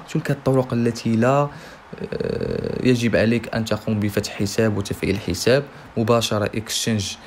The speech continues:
يقوم بتحويل لك من ال-، ال-، ال-، العملة إلى أي بنك. آه، هناك من يشتغل بالباي بال، أنا شخصيًا كنت أشتغل بالباي بال. الباي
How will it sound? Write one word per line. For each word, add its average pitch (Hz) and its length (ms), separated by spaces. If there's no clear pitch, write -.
يقوم 107 340
بتحويل 104 600
لك 107 400
من 107 320
ال-، 95 240
ال-، 92 120
ال-، - 240
العملة 101 460
إلى 98 300
أي 90 240
بنك. 160 280
آه، 156 180
هناك 170 360
من 170 140
يشتغل 160 420
بالباي 135 420
بال، 156 180
أنا 127 280
شخصيًا - 420
كنت 127 280
أشتغل 117 440
بالباي 110 420
بال. 208 180
الباي 151 360